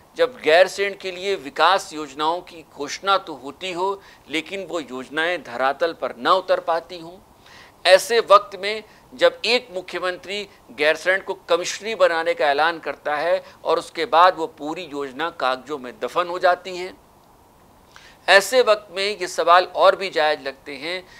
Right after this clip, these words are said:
जब गैरसैंण जाने से सरकार बचने की कोशिश करती रहती है और अगर जाना भी पड़े तो वो खाना पूर्ति के लिए ही जाती है। ये तमाम बड़े सवाल हैं और ये सवाल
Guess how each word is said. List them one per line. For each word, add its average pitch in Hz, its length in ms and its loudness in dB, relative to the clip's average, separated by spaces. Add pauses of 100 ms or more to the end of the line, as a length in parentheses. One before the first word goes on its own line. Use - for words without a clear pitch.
(220)
जब 165 180 2 (120)
गैरसैंण 180 540 4
जाने 139 320 -2
से 165 180 -14
सरकार 151 680 -2
बचने 220 380 0
की 202 120 -10
कोशिश 160 500 -10
करती 139 340 -10
रहती 131 360 -8
है 160 260 -8 (280)
और 135 120 0
अगर 156 320 0
जाना 143 340 0
भी 170 160 -6
पड़े 160 400 -6 (420)
तो 165 100 -6 (140)
वो 190 160 2 (340)
खाना 175 340 0
पूर्ति 165 440 -10
के 143 180 -12
लिए 131 220 -10
ही 165 240 -14 (320)
जाती 143 360 0
है। - 260 -20 (1000)
ये 143 120 -6
तमाम 202 460 6
बड़े 175 260 4
सवाल 160 420 2
हैं 196 240 -10 (280)
और 156 120 0
ये 156 160 -4
सवाल 196 500 6